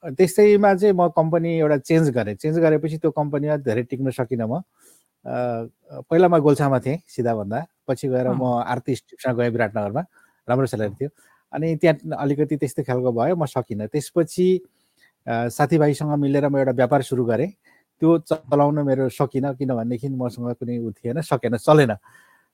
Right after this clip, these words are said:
Speaker 1: त्यसको अभाव भइसकेपछि त्यतिकै फेरि म जागिरमा गएँ। जागिर गइसकेपछि फेरि पूर्वाञ्चलको, अ,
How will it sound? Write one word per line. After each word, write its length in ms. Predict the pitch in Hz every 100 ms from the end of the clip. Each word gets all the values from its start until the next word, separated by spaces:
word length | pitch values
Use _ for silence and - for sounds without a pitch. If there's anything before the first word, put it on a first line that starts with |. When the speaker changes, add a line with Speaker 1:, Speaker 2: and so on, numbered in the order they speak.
| _
Speaker 1:
त्यसको 260 | 180 -
अभाव 240 | 180 190 170
भइसकेपछि 880 | 120 123 151 160 - 156 143 196 180
त्यतिकै 320 | 165 165 170
फेरि 280 | - 214 226
म 80 |
जागिरमा 440 | 151 135 131 120 110
गएँ। 200 | 101 104
जागिर 300 | 131 151 165
गइसकेपछि 600 | 160 156 160 156 160 -
फेरि 120 | 160
पूर्वाञ्चलको, 880 | 160 165 165 156 147 156 147 160
अ, 60 | 147